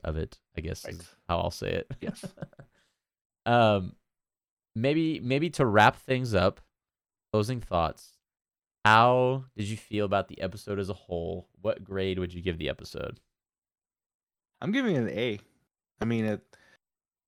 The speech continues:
Speaker 2: although there was little things here and there that, you know, we've discussed about what we didn't like about it, solid A. The, it, you know, it, it gave,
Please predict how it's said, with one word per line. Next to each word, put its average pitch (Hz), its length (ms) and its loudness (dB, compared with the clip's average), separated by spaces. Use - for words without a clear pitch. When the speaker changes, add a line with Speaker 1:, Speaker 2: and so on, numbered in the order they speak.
Speaker 2:
although 123 460 2
there 127 160 4
was 120 340 0
little 135 240 -4
things 131 340 -8
here 127 200 -4
and 123 120 -6
there 123 180 0
that, 113 200 -4
you 117 100 -8
know, 104 280 -6
we've 101 260 -8
discussed 104 480 -10
about 92 300 -6
what 92 140 -6
we 92 100 -6
didn't 101 240 -6
like 110 200 -6
about 113 240 -4
it, 120 140 -8
solid 147 340 2
A. 107 180 -2
The, 104 160 -8
it, 104 220 -8
you 110 120 -6
know, 95 180 -2
it, 98 180 -4
it 101 280 -8
gave, 104 420 -6